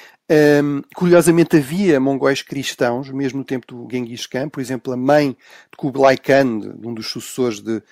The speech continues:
Gengis Khan, do, digamos, do grande imperador mongol da China, que, com que se vai, com que se vai encontrar, eh, Marco Polo, era, era uma cristã, embora de uma corrente do cristianismo oriental, né, nestoriano. Eh, portanto, realmente há aqui uma longa história.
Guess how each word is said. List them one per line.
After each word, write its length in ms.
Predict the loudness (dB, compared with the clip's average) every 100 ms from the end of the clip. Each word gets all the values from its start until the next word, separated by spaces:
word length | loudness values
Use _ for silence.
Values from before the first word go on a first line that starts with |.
| _ _ -12 -10
Gengis 380 | -10 -10 -10 -10
Khan, 300 | -4 -2 -2
do, 260 | -6 -16 -18
digamos, 440 | -18 -16 -16 -16
do 120 | -6
grande 240 | -4 -2 -2
imperador 360 | -2 0 0
mongol 400 | 0 0 2 2
da 100 | 2
China, 340 | -4 -4 -4 -6
que, 300 | -6 -6 -6 _ -20 _
com 160 | -12 -12
que 80 |
se 80 | -4
vai, 200 | -2 -2
com 180 | -4 -10
que 60 | -6
se 60 |
vai 100 | -4
encontrar, 460 | -4 -6 -4 -2 -2
eh, 180 | -6 -8
Marco 280 | -6 -6 -2
Polo, 280 | -2 -2 -4
era, 240 | -4 -4 -6
era 120 | -6
uma 120 | -6
cristã, 460 | -6 -8 -4 -4 -2
embora 360 | -2 -2 -2
de 80 | -4
uma 100 | -10
corrente 460 | -12 -8 -8 -8 -14 _ -20 _ -16
do 140 | -14
cristianismo 420 | -10 -8 -8 -6
oriental, 460 | -4 -6 -4 -4 -2
né, 160 | -4 -10
nestoriano. 760 | -14 -14 -12 -6 -4 -4 -6 -14 -20 -20 -20 -20 _
Eh, 340 | 2 4 4 2
portanto, 500 | -2 -2 -2 -6 -20 _ -4
realmente 400 | 0 2 2 0
há 40 |
aqui 160 | 0 -2
uma 100 | 0
longa 320 | 2 0 -2
história. 560 | -2 -2 0 0 -6